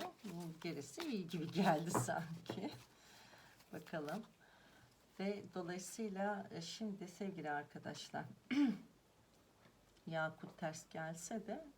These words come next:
düzü de tersi de aslında çok da fark etmez. Yani hani bunu biliyorsunuz zaten. E, güneş gibidir ayna.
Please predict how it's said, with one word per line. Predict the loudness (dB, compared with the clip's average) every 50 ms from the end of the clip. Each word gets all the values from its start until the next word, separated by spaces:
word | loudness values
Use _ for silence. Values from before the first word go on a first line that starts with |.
| -8 -4
düzü | -4 -2 -2 -4 -6 -6
de | -8 -4
tersi | -2 -2 -2 -2 -6 -4 -2
de | -2 -2
aslında | -2 -2 -4 -6 -6 -8 -6 -6 -6 -8 -6
çok | -6 -8 -8 -6 -8
da | -10
fark | -4 0 0 0 0 0 -2 -6
etmez. | -6 -6 -8 -8 -8 -6 -6 -6 -8 -10 -12 -8 -6
Yani | -4 -4 -2 -4 -4 -6 -8 -10 -14 -18 -20 -20 -20 -12 -6
hani | -4 -4 -4 -4 -2 -2
bunu | -2 -2 -2 -2
biliyorsunuz | -4 -2 0 0 0 0 -2 -4 -6 -6 -4 -4 -6 -6
zaten. | -4 -2 -2 -2 -2 0 0 0 0 0 -4 -10 -18 -20 -20 -20 -20 -20 -20 -20 -10 -4 -2
E, | 0 0 0 0 -2 -2 -2 -2 -2 -2 -2 -4 -2
güneş | 0 2 2 2 2 0 -2 -4
gibidir | -6 -6 -6 -4 -4 -2 -2 0 2 2 2
ayna. | 2 0 0 0 0 0 0 -2